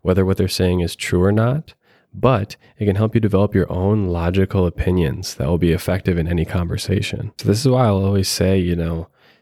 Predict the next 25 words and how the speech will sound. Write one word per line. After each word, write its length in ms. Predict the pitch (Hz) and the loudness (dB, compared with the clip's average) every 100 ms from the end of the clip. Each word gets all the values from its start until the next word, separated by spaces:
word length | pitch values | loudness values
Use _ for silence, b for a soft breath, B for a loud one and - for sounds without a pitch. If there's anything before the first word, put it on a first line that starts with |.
| b | b
know 220 | 98 101 | 0 2
what 200 | 113 131 | 2 2
you 80 | 131 | 0
believe, 640 | 110 87 85 87 117 - - _ _ | 2 0 2 2 0 -2 -18 _ _
and 140 | 101 101 | 0 2
then 200 | 104 98 - - | 2 0 -6 -16
furthermore, 600 | - 98 104 117 113 110 | -4 0 2 4 2 2
know 220 | 92 101 | 2 2
why 300 | 98 90 87 | 2 0 2
you 160 | 95 | 2
believe 360 | 98 87 85 85 | 2 2 2 0
it. 140 | 69 | -2
That's 200 | - 101 | -2 -4
the 80 | - | 0
most 180 | 120 113 | 0 0
important 360 | 92 95 101 101 | -2 0 0 0
thing, 120 | 90 | -2
is 180 | 87 - b b b b b _ | -2 -6 b b b b b _
why 260 | - 98 110 | -2 0 2
do 100 | 123 | 2
you 100 | 123 | 2
believe 400 | 98 95 95 92 | 4 4 2 0
what 300 | 90 95 - | 0 0 0
you 60 | 92 | -2
believe? 540 | 90 82 57 - - | 0 0 -2 -6 -14